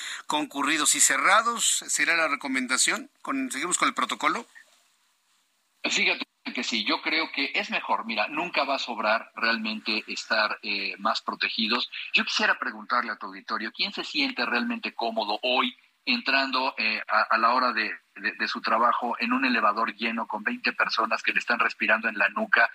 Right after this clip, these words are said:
Speaker 2: y que no tienen cubrebocas? Eh, de, de verdad es donde nos vamos a sentir cómodos. Eh, entonces creo que es mejor a-, haber aprendido esto. No solamente nos vamos a contagiar de covid, Jesús Martín, nos vamos a contagiar de cualquier cosa que nos estén respirando encima.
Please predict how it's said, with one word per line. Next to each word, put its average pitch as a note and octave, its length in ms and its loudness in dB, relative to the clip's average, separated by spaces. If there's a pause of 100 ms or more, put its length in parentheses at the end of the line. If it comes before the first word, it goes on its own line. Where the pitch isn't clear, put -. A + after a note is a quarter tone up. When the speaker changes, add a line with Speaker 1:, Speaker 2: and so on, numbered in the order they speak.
(120)
Speaker 2:
y B2 140 0
que A#2+ 120 2
no B2 160 0
tienen A#2+ 580 -4
cubrebocas? G2 680 -8
Eh, A2 180 -4 (100)
de, G#2+ 160 -2
de A2+ 160 2
verdad B2+ 460 4 (140)
es B2 160 -4
donde A2+ 260 -6
nos G2+ 140 -12
vamos A#2 200 -4
a G#2+ 40 -8
sentir A2 200 -6
cómodos. B2 400 -2 (400)
Eh, C#3+ 200 0
entonces F3+ 360 0
creo - 220 2
que G#3+ 80 -2
es F#3 140 -6
mejor D3+ 420 0 (160)
a-, C3+ 240 2
haber C#3+ 240 2
aprendido B2 500 -4
esto. C#3+ 220 -8 (240)
No A#3 120 0
solamente A3+ 420 0
nos E3+ 100 -2
vamos F3+ 180 -2
a D#3+ 80 -2
contagiar C3 460 -2
de B2+ 80 -2
covid, G2+ 360 -6 (220)
Jesús G#2 240 -6
Martín, G#2 380 -2
nos A2 100 -2
vamos E3 160 0
a D#3+ 40 -2
contagiar A#2+ 520 -2 (200)
de B2 180 -2
cualquier C3 480 0
cosa B2+ 240 -4
que A2+ 120 -6
nos G#2+ 120 -6
estén - 240 -8
respirando A2 460 -2
encima. C3+ 360 0